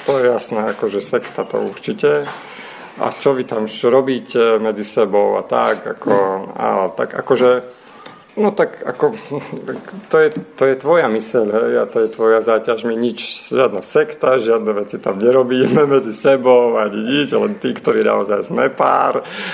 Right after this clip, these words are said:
A, a deti sú naozaj naše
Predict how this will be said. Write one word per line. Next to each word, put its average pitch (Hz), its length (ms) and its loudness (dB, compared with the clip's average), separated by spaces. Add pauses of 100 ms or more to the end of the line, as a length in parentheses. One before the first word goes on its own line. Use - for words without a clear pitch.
(180)
A, - 120 -2 (680)
a - 160 -6
deti 127 240 0
sú 131 160 -6
naozaj 127 480 4
naše 131 400 0